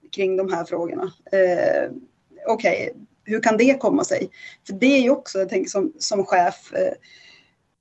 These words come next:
även om det, jag inte håller med om att man ska mäta saker och ting i, i socialt arbete, men, eh, nu gör vi så, och då kan man ju också kräva, i, om man nu ska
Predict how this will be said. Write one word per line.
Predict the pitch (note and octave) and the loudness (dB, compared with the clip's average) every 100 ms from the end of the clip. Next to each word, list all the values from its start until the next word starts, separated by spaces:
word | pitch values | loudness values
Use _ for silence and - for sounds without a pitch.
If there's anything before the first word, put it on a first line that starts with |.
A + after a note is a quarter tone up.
| _ - G3+ | _ 4 4
även | G3+ | 4
om | G#3 | 2
det, | G3+ F#3+ - - - | 2 2 0 -4 0
jag | G#3 | 0
inte | G3 G3+ | 2 0
håller | G3+ G3+ | 2 4
med | F#3+ | 2
om | F#3 | 0
att | F#3+ | 0
man | F#3+ | -2
ska | F#3 | -2
mäta | G#3 G#3 F3+ - A3 | 0 0 0 -4 -6
saker | G#3+ F#3+ F#3 F3+ | 0 -2 -2 -6
och | F3+ | -2
ting | F3 F3 | -2 -2
i, | - - - - - | -4 -8 -10 -12 -8
i | - | -2
socialt | F#3 G#3 G3+ F#3+ F#3+ | -2 -2 4 4 4
arbete, | G3+ G3 A#3 C#4 C#4 B3 - | 2 2 4 2 2 -4 -2
men, | A#3 A#3 G#3+ G#3+ G3+ | 4 6 6 4 0
eh, | G3 - - - - | 0 -2 -10 -18 -8
nu | A3 | 2
gör | G#3+ G3 | 4 4
vi | |
så, | G3+ G3 F#3+ | 2 2 2
och | F3+ - | 2 -2
då | G#3 G#3 | 0 0
kan | G#3 G#3 | 0 0
man | G3+ | 2
ju | |
också | G3 G3+ | 2 -2
kräva, | G3 A#3 A3 F3+ A3 C4+ - G3 - _ | -2 2 4 2 2 2 2 -2 -14 _
i, | - G3+ E3+ | -4 -4 -4
om | G#3+ | -2
man | G#3 F#3+ | 2 4
nu | F#3 | 2
ska | - | 0